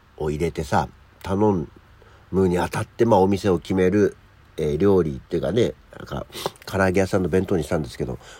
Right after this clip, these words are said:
お弁当決める。で、支払い方法を決める。クレジットカードにする。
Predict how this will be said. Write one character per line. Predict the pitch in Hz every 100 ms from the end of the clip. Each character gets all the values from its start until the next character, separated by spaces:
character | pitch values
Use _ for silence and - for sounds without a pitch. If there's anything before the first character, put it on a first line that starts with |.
| -
お | 85
弁 | 87
当 | 82
決 | 87 -
め | 104 104
る。 | 135 - - - - -
で、 | 85 80 -
支 | - 120
払 | 85 104
い |
方 | 101 104
法 | 90
を | 76
決 | - -
め | 101 107
る。 | 127
ク | -
レ | 98
ジ | 87
ッ |
ト | -
カ | 95 98
ー |
ド | 82
に | 82
す | -
る。 | 165 175